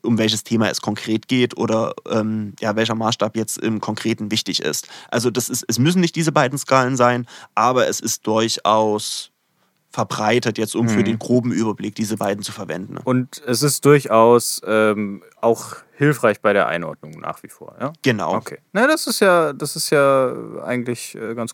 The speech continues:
Speaker 2: cool. <laughs> Weil ich kann diesem Format ganz recht viel abgewinnen und ja, kommen witzige Memes bei raus, ne?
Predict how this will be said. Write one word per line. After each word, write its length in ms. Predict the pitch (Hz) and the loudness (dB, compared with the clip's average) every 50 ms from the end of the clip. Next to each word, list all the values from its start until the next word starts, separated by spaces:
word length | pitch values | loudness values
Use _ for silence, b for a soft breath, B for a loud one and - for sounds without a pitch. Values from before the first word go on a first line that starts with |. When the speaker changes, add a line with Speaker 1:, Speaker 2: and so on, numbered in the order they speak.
| - - | -12 -14
Speaker 2:
cool. 100 | - - _ | -16 -12 _
<laughs> 1000 | - - - 160 - - 160 - - - - - 185 196 190 170 143 113 - - | -2 2 4 4 6 6 2 2 0 -2 -4 -2 -2 -2 -2 -2 -4 -8 -10 -2
Weil 300 | - 113 117 113 117 117 | 2 4 6 6 6 6
ich 140 | 113 135 - - | 4 2 2 2
kann 120 | 151 143 | 2 2
diesem 180 | 151 147 147 131 | 2 2 0 2
Format 460 | - 143 131 131 131 139 139 - - - | 4 4 6 6 6 6 6 4 4 4
ganz 340 | 139 135 135 127 120 - | 4 4 4 0 -4 -2
recht 240 | 127 120 123 127 - | 2 2 2 2 2
viel 160 | - - 107 | -2 0 2
abgewinnen 520 | 90 110 - - 113 90 87 92 87 90 87 | 2 2 2 0 -2 0 2 2 2 2 2
und 320 | 90 90 87 87 - - | 0 0 0 -2 -4 -6
ja, 240 | - 80 76 76 82 | -6 -4 -2 -4 -4
kommen 200 | - - 113 117 | -2 -2 2 2
witzige 300 | 151 156 - 123 104 95 | 2 2 2 0 0 0
Memes 240 | 95 98 107 113 - | 2 0 0 0 0
bei 100 | - 92 | 0 0
raus, 380 | 78 - - 85 87 - - - | 0 2 0 0 0 -2 -4 -4
ne? 260 | - - 92 92 | -4 -2 -2 -2